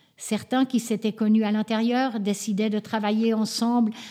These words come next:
à l'extérieur, dans leurs propres entreprises. Et ceux qui se mirent en couple à l'intérieur le restèrent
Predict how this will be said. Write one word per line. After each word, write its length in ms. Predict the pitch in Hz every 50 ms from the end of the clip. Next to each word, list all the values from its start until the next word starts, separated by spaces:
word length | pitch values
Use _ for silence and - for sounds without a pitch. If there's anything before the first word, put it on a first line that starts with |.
| - - -
à 100 | 190 202
l'extérieur, 800 | 208 240 233 - - - 226 220 220 214 196 170 170 165 156 170
dans 120 | 196 202 202
leurs 220 | 196 190 185 -
propres 500 | - - - 226 220 226 - 226 202 185
entreprises. 840 | 208 202 202 - 214 196 190 - - 196 185 180 170 170 165 - - - _ _ _ _ _ _ _ _ - - - - - -
Et 100 | - 233
ceux 220 | 214 - - 269 269
qui 160 | - - 277
se 140 | 247 - 247
mirent 320 | 233 233 233 233 233 220 226 - - - _ _ _ _ _ _ _ _ _ _ _ _ _ _ _
en 120 | - 208 202
couple 600 | 196 - - 330 381 381 - - 220 208 185 185 - -
à 80 | 226
l'intérieur 720 | 208 220 233 240 254 262 240 240 254 294 294 269 220 180 - -
le 140 | 208 190
restèrent 640 | 196 185 254 269 - - - - 214 180 175 170 156